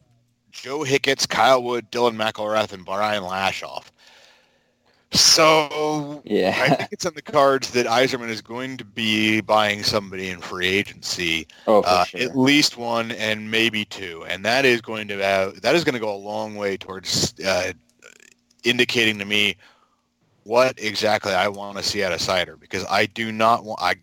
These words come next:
Speaker 1: I don't want him treated the same way that Chalowski's getting treated right now, and I'm not sure that I necessarily have a problem with the way Chalowski's been treated, 'cause
Speaker 2: Yeah.
Speaker 1: it's not like the, the games that he got into were like,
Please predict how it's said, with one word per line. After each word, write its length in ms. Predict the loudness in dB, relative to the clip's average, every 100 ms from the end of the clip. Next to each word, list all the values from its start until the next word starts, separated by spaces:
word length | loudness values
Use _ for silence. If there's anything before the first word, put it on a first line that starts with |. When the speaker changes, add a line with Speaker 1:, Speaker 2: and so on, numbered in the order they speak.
| 0
Speaker 1:
I 140 | 0 -2 -4
don't 200 | -4 -2
want 140 | -6
him 100 | -6
treated 260 | -8 -8 -6
the 80 | -2
same 220 | -2 0
way 80 | -2
that 120 | -2
Chalowski's 540 | -2 0 0 -2 -8
getting 220 | -10 -12 -14
treated 300 | -16 -12 -4
right 180 | -2
now, 160 | 2 4
and 80 | 4
I'm 80 | 4
not 180 | 2
sure 140 | 0 0
that 100 | 2
I 60 |
necessarily 560 | 2 -2 0 -2 -2 0
have 120 | 0
a 80 | -2
problem 460 | -10 -2 2 2 -2
with 100 | -6
the 60 |
way 100 | -4
Chalowski's 520 | -2 2 4 2 -2
been 160 | -6 -8
treated, 400 | -2 2 2 0 -12 -16 -2 4
'cause 140 | 4
Speaker 2:
Yeah. 20 | 4
Speaker 1:
it's 180 | 2 -2
not 140 | 0
like 120 | 0
the, 360 | 2 0 0 -4
the 120 | -6
games 320 | -2 0 0
that 100 | -2
he 140 | -4 0
got 240 | 2 4
into 460 | 2 -4 -10 -10 -8
were 180 | -6 0
like, 280 | 0 0